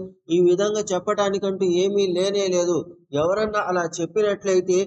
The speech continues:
ఇది ఖురాన్ గ్రంథానికి వ్యతిరేకము. "లా నుఫర్రిఖు బైన అహదిం మిన్హుం",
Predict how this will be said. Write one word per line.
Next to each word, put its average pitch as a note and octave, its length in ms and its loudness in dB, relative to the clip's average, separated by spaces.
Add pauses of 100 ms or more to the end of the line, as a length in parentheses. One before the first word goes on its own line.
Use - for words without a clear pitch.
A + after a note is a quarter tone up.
(260)
ఇది E3+ 420 4
ఖురాన్ A3 560 0
గ్రంథానికి F#3 520 0
వ్యతిరేకము. F3 800 0 (260)
"లా F#3+ 280 2 (100)
నుఫర్రిఖు G#3+ 720 -2
బైన G3 240 2
అహదిం G3+ 520 -2
మిన్హుం", F3 640 0